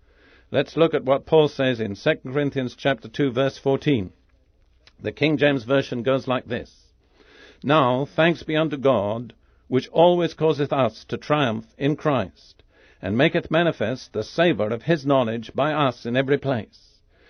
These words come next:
The New International Version says this, "But thanks be to God, who always leads us in triumphal procession in Christ,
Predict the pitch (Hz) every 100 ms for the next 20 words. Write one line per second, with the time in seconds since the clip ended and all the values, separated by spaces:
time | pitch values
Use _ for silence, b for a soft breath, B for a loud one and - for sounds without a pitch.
0 | b b b 117 139 202 190 160 165 175
1 | 151 139 147 143 113 113 127 120 - 135
2 | 90 _ - - 104 - 185 180 - 170
3 | 170 139 131 92 80 - _ b b b
4 | b 143 151 185 190 190 - 151 180 113
5 | 107 107 - 131 120 - 151 165 165 185
6 | - 170 - 147 - 185 165 110 104 139
7 | 175 - 135 98 - -